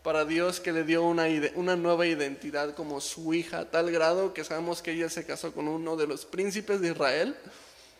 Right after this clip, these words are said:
O sea, podríamos decirlo de esa manera, pasó de ser una prostituta a una princesa. Y no solo eso,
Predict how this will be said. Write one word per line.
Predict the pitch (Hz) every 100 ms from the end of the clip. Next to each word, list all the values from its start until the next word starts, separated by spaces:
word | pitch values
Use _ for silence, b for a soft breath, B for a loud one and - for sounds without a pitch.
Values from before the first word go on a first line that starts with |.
| B B _ _ _ _ _ _ _ _ _ _ _ -
O | 160 160
sea, | 180 175 165 165 - - -
podríamos | 185 190 214 220 214
decirlo | 175 170 - 202 208
de | 185 185
esa | 202
manera, | 175 156 156 160 170 180 - - - - - - _ _ _ _ _ - _
pasó | - 160 190
de | 185
ser | 196
una | 185 185
prostituta | 160 151 - 156 175 175
a |
una | 165 170 165
princesa. | 147 143 151 - - - - - - _ _ _ _ _ - - - - - _ _ _ _ _ _ - b b b b b _ _ _ _ _ _ _ - -
Y | 170
no | 180
solo | 180 190 156 151
eso, | 185 196 165 151